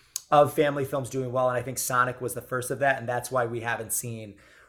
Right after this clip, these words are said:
really any other announcements, even though kids have not been vaccinated fully. Um, we haven't seen any other announcements about movie Lightyear or Minions or anything like that. It's because Sonic did really well, and it's showing studios like,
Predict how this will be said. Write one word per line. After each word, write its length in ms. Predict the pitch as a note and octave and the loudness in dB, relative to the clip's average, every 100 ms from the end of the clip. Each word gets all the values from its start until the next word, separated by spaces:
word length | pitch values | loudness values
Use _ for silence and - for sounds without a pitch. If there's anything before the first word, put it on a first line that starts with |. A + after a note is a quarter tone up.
| - | 0
really 360 | C#3 B2+ B2+ | 4 4 2
any 220 | C3+ C3 C3 | -4 -2 0
other 200 | B2 A#2+ | 0 0
announcements, 680 | A#2 A2+ A#2 B2 G2+ - - | -2 -6 -6 -8 -8 -10 -6
even 240 | C3 A#2+ | -6 -2
though 380 | A#2 A2+ A2 G2+ - | 0 -2 -4 -12 -8
kids 320 | C3+ A#2 - | -4 -4 -6
have 340 | - A#2+ A#2 | -8 -4 -4
not 220 | A#2 A#2 | -4 -6
been 120 | - G#2+ | -6 -6
vaccinated 640 | A2+ A2 - G#2+ G#2+ F#2 _ | -6 -6 -8 -8 -10 -14 _
fully. 500 | - C#3+ A#2+ A2 G2 - - - - - | 2 2 2 -4 -14 -20 -20 -20 -12 2
Um, 240 | B2 A#2 | 2 4
we 80 | C3 | 2
haven't 200 | D#3 C#3 | 2 2
seen 180 | D#3 D3 | -4 -4
any 180 | C3 B2+ | -4 -4
other 180 | A#2+ | -2
announcements 400 | A#2 A2+ A2 B2 | -2 -4 -6 -8
about 160 | A#2 G#2+ | -8 -8
movie 180 | A2 A#2 | -8 -6
Lightyear 520 | G#2+ B2 A#2+ A#2 A2 | 0 0 -2 -6 -6
or 60 | A2+ | -6
Minions 440 | A#2+ A#2 A2+ A2 | -6 -8 -10 -8
or 80 | A#2 | -8
anything 240 | A#2 B2+ | -6 -8
like 200 | A2 G#2+ | -8 -2
that. 160 | D3 C3+ | 2 2
It's 80 | - | 0
because 200 | B2+ - | -4 0
Sonic 400 | B2+ C3+ C#3 - | 2 2 0 -4
did 200 | C#3 B2+ | -4 -2
really 240 | D3 D3 | -2 -2
well, 260 | B2 A#2+ D3 | 2 4 4
and 100 | C#3+ | 2
it's 140 | B2 | -2
showing 320 | - C3+ C#3 | -4 -2 -2
studios 400 | C3 - D3 C3+ | -4 -4 -2 -2
like, 220 | A#2+ B2 | -2 -4